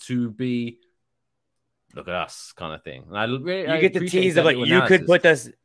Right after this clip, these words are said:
Speaker 2: you could put us over the top, and then maybe you wanna go to a Man City." And then I don't want Paqueta to leave, but now after Rice, it's like, maybe we get ninety million. I think it's an eighty-five million buyout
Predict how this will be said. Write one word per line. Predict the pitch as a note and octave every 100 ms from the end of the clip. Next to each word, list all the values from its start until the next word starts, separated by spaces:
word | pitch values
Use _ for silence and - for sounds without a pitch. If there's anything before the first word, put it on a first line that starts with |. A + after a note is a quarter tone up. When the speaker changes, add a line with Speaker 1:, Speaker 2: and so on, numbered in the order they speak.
| _
Speaker 2:
you | C#3+
could | D3+ C#3+
put | E3+
us | E3 D3
over | D#3 C#3
the | C3+
top, | B2 D3 C3+ -
and | A#2+
then | B2+ B2+
maybe | B2 A#2+ A#2+
you | B2
wanna | A#2+ A#2 A#2+
go | C3
to | C#3 A2
a |
Man | G#2+ G#2
City." | G2+ G2+ G#2
And | B2 B2+
then | A#2+ A2+ _ _ _ _ _
I | B2 D3
don't | D3+
want | C3 C3+
Paqueta | B2 C3 A#2 A2
to |
leave, | A2 G#2+ A2 G#2+
but | C3 D3+ C3 A#2
now | B2 A#2+ A#2+
after | A#2 - G#2+
Rice, | B2 B2 A2
it's | G2
like, | G#2 F2+
maybe | F#2+ G#2 A2
we | A2+ A#2
get | A#2+ A#2+
ninety | A#2+ A#2+ A#2+
million. | A#2 A#2 A#2
I | G#2
think | A#2
it's | A2+
an | G#2
eighty-five | G#2 G#2 G2+ G#2+ G2+
million | G#2+ G#2 G#2 G2 F#2+ -
buyout | G2+ G2+ G2+ G2+